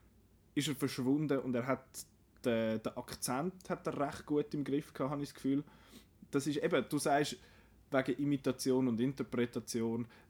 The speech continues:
der Tommy Wiseau ist ein grosser Mannerism. <laughs> Du kannst, ich finde nicht, dass du den wie normal in Anführungszeichen kannst spielen. Ich finde fast, du musst den so nah wie möglich irgendwie anbringen, sonst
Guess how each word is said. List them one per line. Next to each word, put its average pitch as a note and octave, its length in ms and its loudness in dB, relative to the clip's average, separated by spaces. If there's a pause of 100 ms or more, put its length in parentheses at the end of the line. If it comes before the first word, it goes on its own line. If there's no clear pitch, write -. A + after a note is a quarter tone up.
(220)
der B2+ 120 -4 (180)
Tommy C#3+ 360 2
Wiseau C#3 340 2
ist - 180 -4 (260)
ein C3+ 320 -2
grosser C3+ 460 0
Mannerism. C3 760 0 (260)
<laughs> - 280 -10
Du F#3 80 2
kannst, - 360 6 (360)
ich B2 100 -10
finde D#3+ 200 0
nicht, - 100 -4
dass - 140 -4
du D#3 80 -6
den D3+ 200 0
wie D3+ 140 -4
normal C3+ 560 4
in B2 100 2
Anführungszeichen A#2+ 880 -2
kannst A#2 160 -10
spielen. E2 360 -8 (320)
Ich - 80 -10
finde C3+ 300 0
fast, B2+ 280 0
du C3+ 60 0
musst C3 300 -2
den A#2 180 0 (1200)
so - 260 0
nah A#2+ 320 2 (120)
wie B2 80 0
möglich A2+ 380 -4
irgendwie A2 280 -2
anbringen, A2 520 -4
sonst - 240 -6